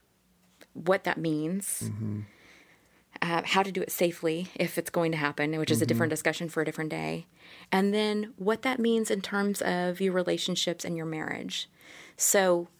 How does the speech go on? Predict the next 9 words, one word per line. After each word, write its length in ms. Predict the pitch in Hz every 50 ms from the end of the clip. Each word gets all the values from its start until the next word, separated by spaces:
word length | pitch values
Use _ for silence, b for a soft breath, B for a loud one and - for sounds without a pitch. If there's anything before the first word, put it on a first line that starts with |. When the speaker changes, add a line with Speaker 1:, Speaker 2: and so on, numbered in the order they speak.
| _ _ _ _ _ _ _ _ _ _ _ -
Speaker 1:
I 160 | - 160 165 170
know 160 | 175 175 185
individuals 520 | 190 202 202 220 202 196 185 170 156 -
who 100 | - 170
are 100 | 160 156
raised 260 | 151 160 165 170 165 -
in 80 | 180
the 60 | 175 170
church 520 | - - 180 170 - - - - - -